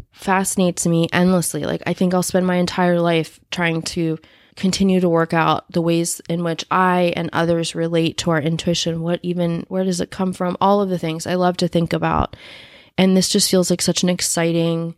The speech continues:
opportunity to learn a different form of expression other than a direct translation, which I feel like is always what I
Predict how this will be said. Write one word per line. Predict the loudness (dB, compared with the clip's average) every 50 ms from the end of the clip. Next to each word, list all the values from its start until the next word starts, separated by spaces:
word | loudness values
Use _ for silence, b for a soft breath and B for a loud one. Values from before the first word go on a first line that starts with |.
| _ _ _ _ _ _ _
opportunity | -6 -6 -4 -2 -2 -2 0 0 2 2 2 2 4 2 2 2
to | 0 0 0 0 0
learn | 2 2 2 2 2 0 0 0 -2
a | -2 -2
different | 0 -2 -2 0 -2 -4 -4
form | -4 -4 -2 0 0 0
of | 0 -2
expression | -4 -4 -4 -4 -4 -4 -2 0 0 0 2 2 2 2 2 2 0 0
other | 2 2 4 4 4 4
than | 4 4 4 2 2 0 -2 -2
a | -2 -2 0
direct | 0 2 2 2 2 0 0 -4 -6
translation, | -6 -6 -6 -4 -2 -2 -2 -2 -2 -4 -4 -4
which | -4 -2 -2
I | -2
feel | 0 2 2
like | 2 2 0
is | -2 -4 -6
always | -4 -2 0 2 2 2 0 -2 -4
what | -4 -4 -2 -2 -4 -4 -4 -2
I | -2 0 0 0 0 0 0 0 -2 -4